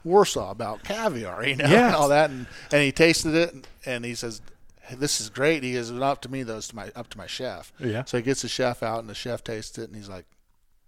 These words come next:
Speaker 1: "Yes, I can do things with this."
Speaker 2: Wow.
Speaker 1: You know, <laughs> so he
Speaker 2: And,
Speaker 1: says,
Speaker 2: and
Speaker 1: "This
Speaker 2: that's
Speaker 1: is"
Speaker 2: kind of the, the
Speaker 1: Yeah.
Speaker 2: irony in it all, you
Speaker 1: Yeah.
Speaker 2: know? I mean, just a bunch of good old boys, you know, from a small town that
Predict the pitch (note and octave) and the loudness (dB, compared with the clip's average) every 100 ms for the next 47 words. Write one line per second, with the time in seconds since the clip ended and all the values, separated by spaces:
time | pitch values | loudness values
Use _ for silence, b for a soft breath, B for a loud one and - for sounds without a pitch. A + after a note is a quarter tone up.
0 | _ _ _ _ - A2+ F2+ - G2+ A2+ | _ _ _ _ -14 -12 -12 -14 -14 -16
1 | G#2+ G#2 G#2+ G2 E2+ - - G#2+ G2+ G#2+ | -16 -18 -18 -18 -20 -20 -14 -8 -4 -2
2 | G#2+ - - E3 D3+ D#3 - - C#3+ C#3 | -2 -6 -10 -4 -2 -2 -2 0 -2 -4
3 | - - D#3+ C#3 D3 F#3+ B3 F#3+ F3+ D3 | -10 -2 0 4 4 6 6 6 6 4
4 | B2 G#2+ B2 D3 C3 D3 C#3+ C3 B2 A#2+ | 2 0 0 0 4 6 6 4 2 0
5 | A2+ A2+ G#2+ G#2 F2+ G#2+ A2 B2+ D3 C3+ | 0 2 4 2 0 -8 -4 -2 -4 -2
6 | D#3+ - C3+ D#3+ C#3 A2 C3 C#3+ C#3 B2+ | -2 0 0 0 0 0 2 4 2 4
7 | C3+ C#3 C3+ - - B2+ B2 B2 - A2+ | 4 2 -2 -6 -10 -6 -4 -4 -4 -6
8 | G#2 C#3 C3+ C#3+ - D3+ C#3+ B2 A#2 G2+ | -6 -2 0 0 -2 -6 -4 -4 -4 -6